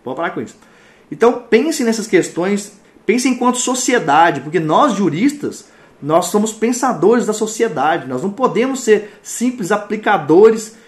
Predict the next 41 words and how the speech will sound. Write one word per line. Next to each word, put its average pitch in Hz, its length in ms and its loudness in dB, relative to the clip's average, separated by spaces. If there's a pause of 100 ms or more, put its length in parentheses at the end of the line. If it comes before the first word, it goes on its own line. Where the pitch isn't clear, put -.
(120)
de 160 220 -2
lei 180 500 6
e 185 100 -2
não 233 160 2
pensar 233 420 0
no 247 60 0
que - 80 -12
tá 226 80 -2
acontecendo 180 400 -4
na 165 80 -2
sociedade. 127 600 -4
Porque - 160 -18
que, 247 120 -6
o - 140 -10
que 233 100 0
acontece 214 580 0
se - 40 -20
fizermos 156 480 -2
isso? - 260 -8 (600)
Vai 139 200 0
ter 196 160 2
um 202 40 4
monte 196 460 0
de 247 60 2
advogado, 180 540 4
de 160 80 2
advogado, 143 520 2
de 135 60 -14
pessoas 160 360 0
do 156 140 -4
direito 156 480 0 (340)
totalmente 233 540 4
perdidas, 151 840 -2 (340)
totalmente 226 560 4
sem 233 100 0
saber 208 280 2
o - 20 6
que 196 140 -8
fazer 180 440 4
da 185 160 4
vida, 135 440 -8